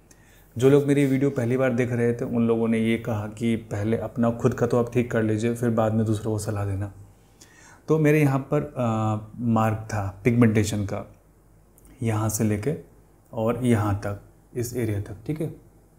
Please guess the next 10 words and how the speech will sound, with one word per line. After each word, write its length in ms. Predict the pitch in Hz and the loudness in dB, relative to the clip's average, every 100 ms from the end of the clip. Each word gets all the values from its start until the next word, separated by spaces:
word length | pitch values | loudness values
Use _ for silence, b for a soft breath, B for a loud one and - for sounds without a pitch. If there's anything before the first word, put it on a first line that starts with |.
| _ _ _ - _ - | _ _ _ -20 _ -6
अभी 160 | 117 | 0
देखिए 240 | 120 120 131 | 2 2 -2
इसमें 280 | - 135 131 | -4 -4 0
कोई 200 | 135 135 | 2 4
भी 140 | 139 | 4
फिल्टर 320 | 131 127 123 | 2 0 0
नहीं 200 | 120 113 | 0 0
लगा 200 | 113 107 | -2 -4
हुआ 220 | 101 101 | -4 -4
है, 80 | 101 | -4